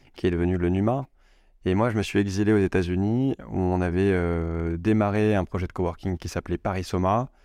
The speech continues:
que j'ai repris en main et que j'ai, euh, développé, euh, pendant trois ans à San Francisco. Donc en fait, on était très tôt sur ces sujets de partage de bureaux. Et la vision, finalement, elle est simple, elle est de se dire, euh, à plusieurs, on est meilleur, que partager des bureaux entre boîtes, entre professionnels,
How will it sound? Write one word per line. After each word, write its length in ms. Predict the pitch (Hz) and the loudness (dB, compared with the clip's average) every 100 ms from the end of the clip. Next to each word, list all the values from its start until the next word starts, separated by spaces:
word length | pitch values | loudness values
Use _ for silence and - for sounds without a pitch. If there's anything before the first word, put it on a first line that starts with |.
| _ _ _ | _ _ _
que 160 | - 92 | -2 0
j'ai 140 | 85 | 0
repris 240 | 80 - 90 | -2 -2 0
en 80 | |
main 360 | 90 101 113 117 | 2 2 0 -2
et 160 | 95 90 | -4 -6
que 180 | - 90 | -2 -2
j'ai, 80 | 87 95 | 0 0
euh, 140 | 87 85 | -2 -2
développé, 600 | 98 95 85 98 107 104 | -2 -2 0 0 2 0
euh, 160 | 85 | -2
pendant 280 | - 85 87 | -4 -4 -4
trois 260 | - 92 98 | -4 -4 -2
ans 80 | |
à 60 | 101 | -2
San 100 | 87 | -4
Francisco. 480 | - 90 95 - - _ _ _ _ - | -8 -10 -10 -14 -16 _ _ _ _ -8
Donc 80 | 95 | -2
en 20 | |
fait, 160 | 127 107 | -2 0
on 80 | 98 | 0
était 240 | 95 101 | 2 0
très 220 | - 131 | 0 -2
tôt 240 | - 131 131 | 0 0 0
sur 120 | 92 | -4
ces 160 | - | -4
sujets 320 | 92 - 101 110 | -4 -2 -2 0
de 140 | 90 | 0
partage 380 | 92 92 104 101 | -2 -4 -2 -2
de 80 | 98 | -2
bureaux. 400 | 107 127 151 - _ _ _ - | 0 0 -2 -6 _ _ _ -8
Et 140 | 110 | -2
la 140 | 107 107 | 2 0
vision, 340 | 107 117 143 | 0 0 0
finalement, 480 | 123 104 101 113 113 | 0 0 2 2 2
elle 80 | 92 | 0
est 60 | |
simple, 360 | - 123 131 113 | 0 0 0 0
elle 120 | 87 | -4
est 100 | 90 | -4
de 40 | - | -4
se 100 | 98 | -2
dire, 260 | 104 113 - _ _ - | -2 -4 -6 _ _ -8
euh, 180 | 87 87 | -4 -4
à 40 | |
plusieurs, 320 | - 98 107 | -4 -2 0
on 100 | 98 | 2
est 40 | 90 | 0
meilleur, 400 | 90 107 120 117 | 0 0 0 -2
que 100 | 85 | -6
partager 380 | 92 - 92 92 | -6 -4 -2 0
des 120 | 92 | 0
bureaux 260 | 95 101 | 0 0
entre 220 | 95 - 90 | -2 -4 0
boîtes, 300 | 95 101 90 | 0 0 -4
entre 180 | - | -10
professionnels, 720 | - - 98 90 92 98 98 | -12 -8 -6 -2 0 0 0